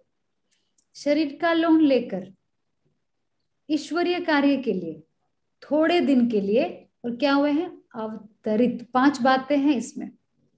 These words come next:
अवतार लिया है ना, अवतरित हुए हैं हम। ऐसे नहीं कि भाई normal, नहीं, अवतरित हैं, भगवान के बच्चे हैं, थोड़े दिन के लिए हैं। शरीर को सिर्फ लोन लिया है, और किस लिए लिया है?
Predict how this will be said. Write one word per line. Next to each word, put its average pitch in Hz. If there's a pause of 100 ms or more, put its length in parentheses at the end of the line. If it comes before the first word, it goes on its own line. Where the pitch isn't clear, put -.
(520)
अवतार 277
लिया 233
है 262
ना, 453
अवतरित 359
हुए 196
हैं 202
हम। 214
ऐसे 277
नहीं 370
कि 311
भाई 254 (280)
normal, 240
नहीं, 285
अवतरित 240
हैं, 180
भगवान 214
के 220
बच्चे 190
हैं, 190 (1300)
थोड़े 294
दिन 220
के 208
लिए 196
हैं। 208 (520)
शरीर 269
को 247
सिर्फ 226
लोन 208
लिया 240
है, 226
और 220
किस 262
लिए 277
लिया 285
है? 302